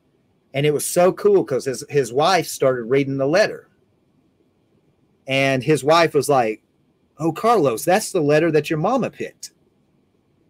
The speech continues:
So Chuck Norris's mama, who, by the way, turned one hundred and two years old last week.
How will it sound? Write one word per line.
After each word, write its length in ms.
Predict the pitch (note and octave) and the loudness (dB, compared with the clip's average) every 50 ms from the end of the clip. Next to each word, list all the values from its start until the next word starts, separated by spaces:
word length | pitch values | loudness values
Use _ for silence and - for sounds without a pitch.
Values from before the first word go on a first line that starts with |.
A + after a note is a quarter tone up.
| _ _ _ _ _ _ _ _ _ _ _ - | _ _ _ _ _ _ _ _ _ _ _ -10
So 120 | - C3+ | -8 -6
Chuck 300 | B2 - - F#3+ G#3 - | -4 0 2 2 2 2
Norris's 420 | F3 E3 F3 F#3 F3+ - G#3 F#3 D3+ | 2 0 2 2 2 2 0 -2 0
mama, 420 | D#3+ E3+ F#3+ F#3+ E3 D3 C#3+ C3+ | 0 0 0 0 0 0 0 -2
who, 200 | C3 D#3 D3+ C#3+ | 0 0 -2 -2
by 240 | B2+ A2 D3 D3 E3+ | 0 0 0 0 2
the 120 | F3+ G3 F3+ | 2 0 0
way, 260 | F3 G3+ G#3 G3+ D#3+ | 2 2 2 0 0
turned 380 | - - - E3 D3+ C#3+ B2+ | -2 -6 -6 -4 -4 -2 -2
one 200 | A#2+ C3+ D#3 E3 | -4 -2 -2 -2
hundred 400 | D3 C#3+ F3 F#3 F3+ F3 F3+ E3+ | -2 -2 -2 -2 0 -2 -2 -2
and 160 | E3+ E3+ D#3+ D#3 | -4 -6 -8 -6
two 260 | - - A3 G#3 G3 | -2 -2 -2 -2 0
years 280 | F3+ F3+ F3+ E3+ D3+ | 2 4 4 4 2
old 320 | F3+ F#3+ F#3+ E3+ C#3 B2+ - _ _ _ _ - | 0 0 0 -2 -2 -4 -12 _ _ _ _ -4
last 320 | - C#3 C#3 C#3+ C#3 - | 0 2 2 2 0 0
week. 340 | - D3 C#3 - - - _ | -2 -4 -4 -4 -6 -16 _